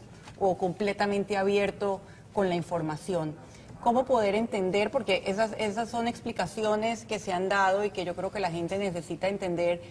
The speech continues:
em, qué dice la República Popular China sobre, sobre esto, sobre este manejo inicial, eh, sobre lo que ha hecho el gobierno chino, sobre cómo ha,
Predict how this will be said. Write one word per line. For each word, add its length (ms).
em, 400
qué 160
dice 540
la 120
República 420
Popular 480
China 320
sobre, 400
sobre 340
esto, 200
sobre 240
este 180
manejo 380
inicial, 680
eh, 440
sobre 380
lo 160
que 100
ha 80
hecho 340
el 120
gobierno 460
chino, 440
sobre 220
cómo 420
ha, 260